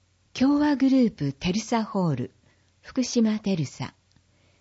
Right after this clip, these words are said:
電話五二一の一五零零。開館時間、午前九時から午後十時。二千二十一サマージャズライブインテルサ。一、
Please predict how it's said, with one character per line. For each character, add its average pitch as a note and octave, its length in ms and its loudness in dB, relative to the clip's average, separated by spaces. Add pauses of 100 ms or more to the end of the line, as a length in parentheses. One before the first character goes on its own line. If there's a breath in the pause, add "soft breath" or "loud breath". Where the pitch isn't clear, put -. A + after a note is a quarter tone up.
(100)
電 F3 240 4
話 E3+ 180 4
五 G#3 220 4
二 G#3+ 340 6
一 F3+ 240 0
の D#3+ 160 4
一 F#3+ 300 0
五 G#3 260 2
零 D#3 260 4
零。 C#3+ 280 -4 (880)
開 C#4 220 0
館 C#4 240 4
時 A#3+ 160 2
間、 C#3+ 340 0 (400 soft breath)
午 C#4 160 2
前 B3 260 4
九 B3 140 -2
時 A3+ 180 0
か F3+ 140 -2
ら D3+ 200 2
午 F3 160 0
後 D#3+ 200 2
十 E3 280 0
時。 - 220 -12 (1400)
二 G3+ 120 4
千 C#4 360 4
二 A3+ 140 8
十 F3 280 2
一 D3+ 420 -6 (340)
サ G#3+ 160 0
マ C#4+ 260 6
ー C#4+ 40 2
ジ C4 140 2
ャ C4 40 2
ズ B3+ 160 0
ラ A#3+ 160 4
イ F#3 120 2
ブ C3+ 240 -4 (100)
イ A3+ 160 4
ン A3+ 140 2
テ G3+ 200 0
ル D#3+ 120 0
サ。 - 280 -10 (960)
一、 E3 400 -6